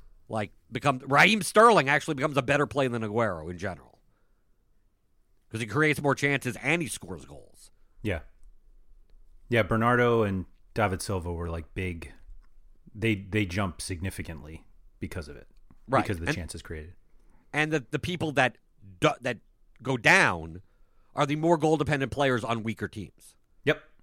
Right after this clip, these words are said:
Speaker 1: 'Cause they don't even create, they don't really even create much chances, and there's less of a pie.
Speaker 2: Right.
Speaker 1: So, like, we
Speaker 2: Well,
Speaker 1: take
Speaker 2: sorry, in terms of the pie,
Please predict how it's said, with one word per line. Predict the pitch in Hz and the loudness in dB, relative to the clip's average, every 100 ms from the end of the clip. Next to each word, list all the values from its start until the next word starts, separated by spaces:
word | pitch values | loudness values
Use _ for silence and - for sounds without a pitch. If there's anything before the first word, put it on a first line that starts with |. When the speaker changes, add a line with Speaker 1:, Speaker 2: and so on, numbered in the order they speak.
| - _ - - | -20 _ -20 -10
Speaker 1:
'Cause | - 117 | -6 -2
they | 143 | 2
don't | 147 147 | 4 2
even | 135 120 | 0 -4
create, | 110 113 113 | -6 -6 -2
they | 151 | -2
don't | 139 | 0
really | 135 123 | -2 -2
even | 113 110 | -4 -6
create | - 110 139 165 | -10 -2 -2 -2
much | 104 117 - | -4 -6 -4
chances, | - 101 - 131 | -6 -6 -6 -6
and | 123 131 | -2 -2
there's | 117 | 0
less | 220 254 - | 2 0 0
of | 123 | -6
a | |
pie. | - 190 233 - - - - - - - | 0 2 2 0 -12 -20 -20 -20 -20 -10
Speaker 2:
Right. | 95 82 - - - _ _ - - - - - | -8 -8 -12 -20 -20 _ _ -20 -20 -20 -20 -10
Speaker 1:
So, | 135 | 0
like, | 143 127 | 4 4
we | |
Speaker 2:
Well, | 139 | 4
Speaker 1:
take | 180 139 - - - - - - - - - - | 2 2 -8 -20 -20 -20 -20 -20 -20 -20 -20 -8
Speaker 2:
sorry, | - 127 107 | 2 4 4
in | 101 | 4
terms | 143 139 | 2 4
of | 117 | 0
the | 104 | 0
pie, | - 107 92 82 | 4 4 4 -2